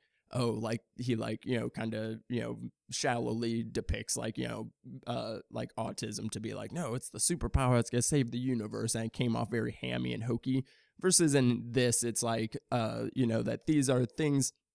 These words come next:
that are, you know, obviously scary, but they aren't necessarily bad either. It's like M. Night saying, like, these are just things that, you know, that do affect, that make you who you are and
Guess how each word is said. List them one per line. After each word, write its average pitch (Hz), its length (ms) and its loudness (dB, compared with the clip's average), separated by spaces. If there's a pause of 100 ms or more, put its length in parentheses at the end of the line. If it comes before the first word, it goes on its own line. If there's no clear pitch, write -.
(400)
that 143 220 4
are, 127 340 4 (140)
you 156 160 4
know, 123 180 2
obviously 139 400 2
scary, 151 720 4 (220)
but 147 100 -2
they 165 140 2
aren't 151 180 6
necessarily 127 580 4
bad 113 440 4
either. 107 340 4
It's - 140 0
like 117 340 0
M. 113 160 0
Night 110 220 -2
saying, 117 260 -2
like, 117 260 -4
these 127 360 4
are 123 100 6
just 123 300 2
things 160 240 6
that, 120 260 2
you 120 160 2
know, 117 320 2
that 110 280 -6 (200)
do 120 260 6
affect, 117 480 0 (120)
that 113 360 -2 (120)
make 123 420 2
you 135 140 8
who 127 160 8
you 117 240 8
are 110 260 0
and 110 160 -4